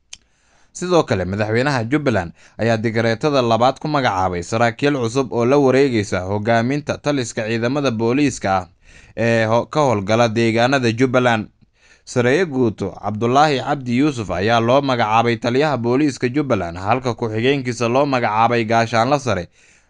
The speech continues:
Xuseen Cali Xaashi, sida ku cad dekreetada. Ugu dambeyntii, madaxweynaha Jubbaland ayaa Sareeye Guuto Ismaaciil Saxadiid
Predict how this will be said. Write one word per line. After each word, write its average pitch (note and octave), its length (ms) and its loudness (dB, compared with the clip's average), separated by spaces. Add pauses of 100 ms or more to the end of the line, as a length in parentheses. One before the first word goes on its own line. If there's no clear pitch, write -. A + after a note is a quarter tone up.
(100)
Xuseen A2+ 760 2
Cali C3+ 280 -2
Xaashi, A#2+ 540 0
sida C3 300 -4
ku D3 140 -4
cad A#2 220 -2
dekreetada. A2+ 640 0 (760)
Ugu C#3 160 0
dambeyntii, C#3+ 580 0
madaxweynaha A2 640 -2
Jubbaland A#2+ 500 -2
ayaa G#2+ 220 0
Sareeye A#2+ 400 0
Guuto B2 300 -2
Ismaaciil A#2 580 0
Saxadiid A2+ 640 -2